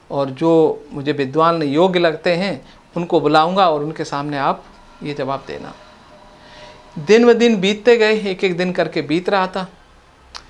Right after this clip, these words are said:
साधु महात्मा अपने मस्त नदी में स्नान करके अपनी कुटिया में रहते थे। तो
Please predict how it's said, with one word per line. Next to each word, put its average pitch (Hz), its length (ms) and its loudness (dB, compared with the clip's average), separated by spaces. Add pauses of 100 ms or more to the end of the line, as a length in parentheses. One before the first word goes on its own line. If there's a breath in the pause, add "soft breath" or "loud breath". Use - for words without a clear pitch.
(280 loud breath)
साधु 156 260 0
महात्मा 147 320 0
अपने 147 240 -2
मस्त 175 320 -2
नदी 151 260 -2
में 151 140 -2
स्नान 156 300 -4
करके 156 440 -2
अपनी 117 280 -6
कुटिया 147 400 -4
में 135 140 -4
रहते 160 320 -4
थे। 170 140 -12 (1300 loud breath)
तो 180 340 0